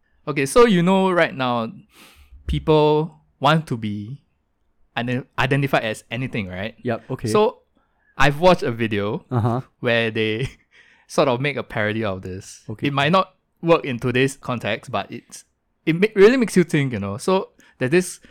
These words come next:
Speaker 1: video called Bobby the Sheep, where, where he showed a L G B T Q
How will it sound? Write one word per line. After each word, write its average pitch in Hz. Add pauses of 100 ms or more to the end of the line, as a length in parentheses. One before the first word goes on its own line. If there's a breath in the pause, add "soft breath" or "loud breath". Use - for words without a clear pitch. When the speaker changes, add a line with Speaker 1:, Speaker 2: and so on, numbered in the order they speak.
(140)
Speaker 1:
video 135
called 131
Bobby 110
the 101
Sheep, - (380)
where, 139
where 143
he 139 (600)
showed -
a 110 (200)
L 143
G 143
B 147
T 147
Q 139